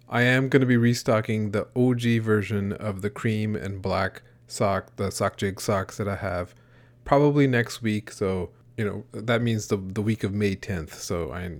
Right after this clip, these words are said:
you know, you're probably listening to this at a random time. I'm retroing my, uh, socks, so that means I'm already washed up and already out of ideas. But really, these socks, um, the first time I did them, the logo was a little bit too big,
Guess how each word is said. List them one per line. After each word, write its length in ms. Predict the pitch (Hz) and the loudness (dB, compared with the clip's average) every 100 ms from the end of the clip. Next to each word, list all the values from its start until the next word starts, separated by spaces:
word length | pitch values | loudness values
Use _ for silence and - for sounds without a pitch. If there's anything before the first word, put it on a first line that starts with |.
| - | -12
you 100 | 92 | -12
know, 80 | 90 | -10
you're 120 | 92 | -10
probably 260 | 101 90 | -6 -6
listening 380 | 76 76 - 90 | -6 -8 -8 -10
to 100 | 82 | -8
this 240 | 80 80 95 | -10 -10 -10
at 60 | |
a 40 | 82 | -8
random 380 | 85 82 82 | -8 -10 -12
time. 360 | 85 98 85 82 - _ - - | -10 -10 -8 -12 -16 _ -20 -6
I'm 140 | 123 120 | -2 4
retroing 680 | 123 123 - 117 113 110 | 4 4 2 4 4 2
my, 380 | 110 101 95 95 | 0 0 0 -2
uh, 300 | 98 90 80 | 0 0 -2
socks, 380 | - 101 92 - | -2 -2 -2 -4
so 140 | 87 90 | -6 -4
that 140 | 98 | -4
means 240 | 95 90 | -4 -4
I'm 140 | 92 90 | -4 -4
already 300 | 92 90 92 | -4 -4 -6
washed 400 | 92 82 - - | -6 -8 -8 -10
up 240 | 87 - | -10 -8
and 320 | 82 80 80 - - - - - | -8 -8 -12 -16 -20 -20 -20 -4
already 300 | 107 98 95 | -2 0 0
out 100 | 90 | 0
of 120 | 98 | 0
ideas. 580 | 90 85 85 82 85 - _ _ - - | -2 -2 -2 -2 -4 -12 _ _ -20 -4
But 100 | - | 4
really, 320 | 135 143 147 135 | 8 10 10 8
these 220 | 131 120 | 6 4
socks, 340 | 120 113 - - | 4 4 0 -6
um, 360 | 113 101 98 95 | -2 0 -2 -4
the 80 | - | 2
first 260 | 156 147 | 4 4
time 240 | 156 139 127 | 4 4 4
I 80 | |
did 240 | 113 117 104 | 4 2 2
them, 280 | 110 107 110 - _ - | 2 0 -4 -14 _ -6
the 100 | 113 | 0
logo 320 | 107 117 120 | 4 6 6
was 220 | 113 110 | 4 2
a 40 | 110 | 2
little 240 | 110 110 | 2 2
bit 260 | 107 107 - | 0 -2 -2
too 260 | - 123 | 2 2
big, 480 | 113 117 110 117 127 | 4 4 4 2 -6